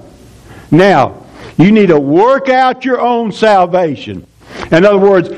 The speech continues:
I have to be a part of that. God wants me to go to work. God wants me to believe what His Word says. God wants me to spend my time in t-, uh, talking to Him.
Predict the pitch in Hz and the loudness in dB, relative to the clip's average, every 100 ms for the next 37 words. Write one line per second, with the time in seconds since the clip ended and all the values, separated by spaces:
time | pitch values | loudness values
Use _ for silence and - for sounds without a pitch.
0 | - 196 254 311 285 254 - 202 247 285 | -4 0 2 0 0 -2 -4 -4 -2 -2
1 | 285 277 302 294 185 170 147 110 - - | -2 -2 0 0 -2 -4 -4 -6 -12 -20
2 | _ _ _ - - - - 160 240 311 | _ _ _ -20 -20 -20 -8 0 2 2
3 | 254 254 - 262 226 208 254 233 226 254 | 0 0 0 -2 -2 0 0 0 0 0
4 | 233 - - - _ _ - - - - | 0 -4 -14 -20 _ _ -20 -20 -20 -14
5 | - 220 311 269 277 - 240 214 170 240 | 0 0 2 2 0 0 -2 0 0 0
6 | 269 240 240 208 226 156 214 240 233 160 | 0 0 0 0 -2 -4 -2 0 0 -2
7 | 190 160 123 110 - - - 151 269 330 | -2 0 -2 -8 -18 -16 -2 0 2 2
8 | 254 262 - 254 262 185 - - - - | 2 0 0 -2 0 0 -4 -16 -16 -6
9 | - 262 247 240 220 - 247 233 180 - | -2 2 2 2 0 -2 -2 -2 -4 -10
10 | - - 214 180 - 233 220 190 170 160 | -20 -4 0 0 0 -4 -2 0 0 0
11 | 262 262 247 214 202 247 202 - | 0 0 0 0 0 0 -2 -6